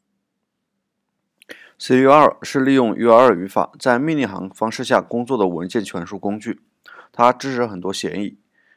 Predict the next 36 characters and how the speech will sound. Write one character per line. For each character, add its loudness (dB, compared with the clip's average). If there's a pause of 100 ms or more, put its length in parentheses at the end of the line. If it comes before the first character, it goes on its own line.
(380)
例 -4
如 -2
F -4
T -6
P、 -4 (1200)
H -4
T -10
T -16
P -6 (320)
以 -16
及 -10
H -6
T -12
T -8
P -6
S -2 (880)
等 -6
等。 -4 (1700)
它 4
同 -6
样 0
也 2
支 -8
持 -4
这 -4
个 4
H -6
T -8
T -8
P -14
POST、 0
H -6
T -8
T -12
P -16
PUT、 -6